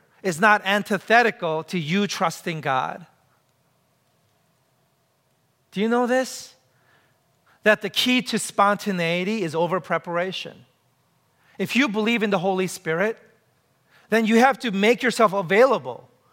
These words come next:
Like, I have usually three or four sermons per sermon. You know this.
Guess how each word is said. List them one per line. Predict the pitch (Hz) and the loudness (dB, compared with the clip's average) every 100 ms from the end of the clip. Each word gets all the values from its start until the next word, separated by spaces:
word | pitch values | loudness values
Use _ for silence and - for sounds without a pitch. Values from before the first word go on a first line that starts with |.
| _ - - _ | _ -20 -20 _
Like, | 185 196 196 | 4 4 4
I | - 240 | 4 6
have | 262 233 214 165 | 6 6 4 2
usually | 190 254 226 208 | -4 -2 -2 -2
three | - 240 254 | -4 -2 0
or | 214 | 0
four | 226 262 | 2 2
sermons | - 220 202 196 | 2 -2 -2 -4
per | - 247 247 | -2 0 0
sermon. | - 254 277 175 107 - _ _ - | 2 2 2 -2 -10 -20 _ _ -6
You | 196 | -2
know | 214 269 | 2 0
this. | 262 147 120 - - | 0 -6 -8 -14 -14